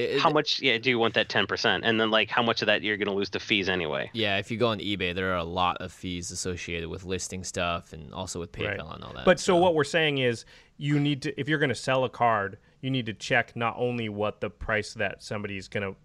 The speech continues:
Speaker 3: pay you for it, but also what the price it's selling for is. 'Cause if that spread is big, then you might wanna go
Speaker 1: Just
Speaker 3: ahead and
Speaker 1: go ahead
Speaker 3: take
Speaker 1: and
Speaker 3: the
Speaker 1: sell it,
Speaker 3: headache
Speaker 1: yeah.
Speaker 3: and be like,
Speaker 2: Yeah.
Speaker 3: yeah,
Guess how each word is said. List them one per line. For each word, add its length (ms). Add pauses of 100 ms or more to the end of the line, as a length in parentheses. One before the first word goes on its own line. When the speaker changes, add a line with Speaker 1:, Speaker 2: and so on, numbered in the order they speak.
(280)
Speaker 3:
pay 160
you 140
for 240
it, 120
but 100
also 360
what 220
the 80
price 280
it's 100
selling 300
for 200
is. 120
'Cause 100
if 80
that 180
spread 380
is 140
big, 400
then 200
you 60
might 260
wanna 280 (340)
go 140
Speaker 1:
Just 140
Speaker 3:
ahead 80
and 60
Speaker 1:
go 60
ahead 80
Speaker 3:
take 80
Speaker 1:
and 80
Speaker 3:
the 80
Speaker 1:
sell 120
it, 120
Speaker 3:
headache 180
Speaker 1:
yeah. 280 (400)
Speaker 3:
and 180
be 100
like, 120
Speaker 2:
Yeah. 80
Speaker 3:
yeah, 160